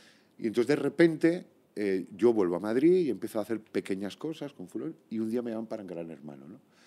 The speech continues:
Y nada de lo que pasó a partir de ese momento estaba previsto. Entonces, en Gran Hermano tuve una actuación bastante lamentable,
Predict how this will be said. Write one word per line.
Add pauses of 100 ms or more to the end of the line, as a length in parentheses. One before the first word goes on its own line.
(360)
Y
nada
de
lo
que
pasó
a
partir
de
ese
momento
estaba
previsto. (920)
Entonces,
en
Gran
Hermano
tuve
una
actuación
bastante
lamentable,